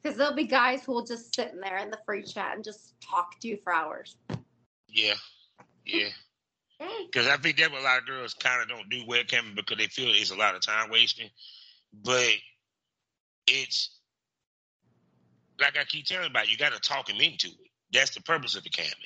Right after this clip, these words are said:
Speaker 2: You
Speaker 1: Yeah,
Speaker 2: know,
Speaker 1: it's
Speaker 2: pretty
Speaker 1: business too, you know?
Speaker 2: Yeah.
Speaker 1: Exactly.
Speaker 2: Yeah. Yeah, yeah. So, um,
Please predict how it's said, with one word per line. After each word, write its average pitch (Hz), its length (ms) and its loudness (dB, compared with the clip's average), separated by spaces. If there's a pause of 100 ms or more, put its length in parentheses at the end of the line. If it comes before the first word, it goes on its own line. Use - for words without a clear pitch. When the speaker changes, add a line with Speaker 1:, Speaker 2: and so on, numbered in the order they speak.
(920)
Speaker 2:
You 285 120 0
Speaker 1:
Yeah, - 0 -
Speaker 2:
know, 359 200 4
Speaker 1:
it's - 100 -4
Speaker 2:
pretty 247 140 -4
Speaker 1:
business 370 600 -2
too, 370 340 -2
you 240 160 -6
know? 240 400 -2 (380)
Speaker 2:
Yeah. 110 240 -2 (500)
Speaker 1:
Exactly. 294 880 -8 (520)
Speaker 2:
Yeah. 339 80 -6 (340)
Yeah, - 480 -6
yeah. 107 60 -10
So, 135 400 2 (500)
um, 135 680 4